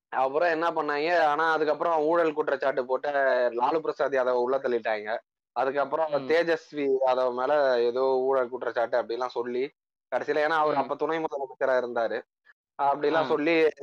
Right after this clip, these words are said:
Speaker 1: நிதிஷ்குமாருக்கு பயமுறுத்திட்டாங்க. அவன் செயல்படுறத பார்த்தா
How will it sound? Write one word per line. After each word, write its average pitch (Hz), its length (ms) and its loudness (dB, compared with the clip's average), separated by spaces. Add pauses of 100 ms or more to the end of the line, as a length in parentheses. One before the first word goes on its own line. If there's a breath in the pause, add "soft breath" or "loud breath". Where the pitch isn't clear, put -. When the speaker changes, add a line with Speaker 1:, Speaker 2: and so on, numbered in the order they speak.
Speaker 1:
நிதிஷ்குமாருக்கு 147 680 -2
பயமுறுத்திட்டாங்க. 135 760 0
அவன் 135 300 0
செயல்படுறத 147 520 0
பார்த்தா 127 300 0